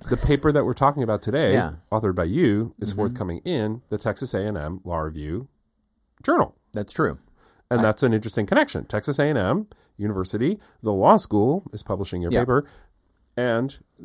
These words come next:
Speaker 1: there's a P H D student in law. So it's a happy convergence, a harmonic convergence
Speaker 2: Maybe it is, yeah.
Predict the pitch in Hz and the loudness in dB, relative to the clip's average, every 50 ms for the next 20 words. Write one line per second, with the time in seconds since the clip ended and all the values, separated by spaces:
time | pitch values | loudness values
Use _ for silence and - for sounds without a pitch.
0 | 95 - - 110 113 107 - - 120 110 101 - - 107 - - 107 104 101 101 | -14 -6 -4 -4 -4 -4 -2 -2 -2 -2 -2 -4 -6 -8 -8 -6 -8 -8 -6 -4
1 | 104 95 85 - - 110 98 - 107 - - - 147 156 - 143 135 - - 120 | -4 -6 -6 -4 -6 -8 -6 -6 -8 -6 -2 0 0 0 0 -2 -4 -4 -6 -4
2 | 98 95 92 90 - 92 87 - 92 - 107 101 104 107 113 113 110 104 95 - | -2 -4 -4 -4 -4 -8 -6 -8 -6 -4 -4 -2 0 0 0 2 0 0 -2 -6
3 | - 160 _ - 98 80 - 82 78 78 - 80 78 175 202 233 269 285 294 294 | -14 -14 _ -8 -8 -6 -4 -6 -8 -6 -8 -8 -4 -4 -4 -4 -4 -4 -2 -2
4 | 233 101 - - 143 156 117 90 | -2 -2 -2 -2 -2 -2 -2 -2